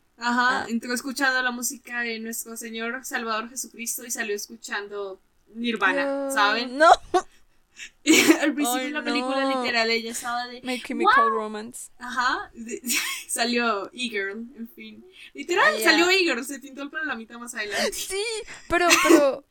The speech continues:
Speaker 2: <laughs> ay, pero fue por Ramona, porque
Speaker 1: Pero
Speaker 2: está, pobrecita, es que estaba mal,
Speaker 1: Ya
Speaker 2: es,
Speaker 1: vamos
Speaker 2: ni
Speaker 1: para allá.
Speaker 2: siquiera sabía, horrible todo.
Speaker 1: E-, ella al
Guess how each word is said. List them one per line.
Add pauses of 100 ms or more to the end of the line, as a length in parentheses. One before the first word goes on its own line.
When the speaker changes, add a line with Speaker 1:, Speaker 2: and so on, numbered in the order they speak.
(180)
Speaker 2:
<laughs>
ay,
pero
fue
por
Ramona,
porque
Speaker 1:
Pero
Speaker 2:
está,
pobrecita,
es
que
estaba
mal,
Speaker 1:
Ya
Speaker 2:
es,
Speaker 1:
vamos
Speaker 2:
ni
Speaker 1:
para
allá.
Speaker 2:
siquiera
sabía,
horrible
todo.
Speaker 1:
E-,
ella
al